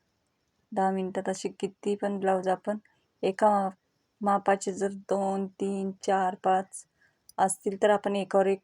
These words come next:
ठेवून सुद्धा करू शकतो. दहा मिनिटात आपली कटिंग होईल बघा. मैत्रिणींनो, माझा व्हिडिओ आवडला असेल तर लाईक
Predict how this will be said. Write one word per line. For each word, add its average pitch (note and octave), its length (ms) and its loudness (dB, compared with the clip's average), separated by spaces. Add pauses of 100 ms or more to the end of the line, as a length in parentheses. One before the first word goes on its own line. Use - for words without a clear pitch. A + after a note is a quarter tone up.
ठेवून G3 280 -2
सुद्धा F#3 380 -4
करू F#3+ 280 -4
शकतो. F#3+ 420 -8
दहा F#3 220 0
मिनिटात F#3 460 -2 (280)
आपली F#3+ 280 -6
कटिंग F#3+ 360 -6
होईल F#3 340 -6 (2500)
बघा. G3+ 360 2 (1160)
मैत्रिणींनो, F#3+ 640 -2
माझा G3+ 320 -2
व्हिडिओ F#3+ 300 0
आवडला F3+ 420 -2
असेल F#3 380 -8
तर F#3 120 -6
लाईक F3 280 -2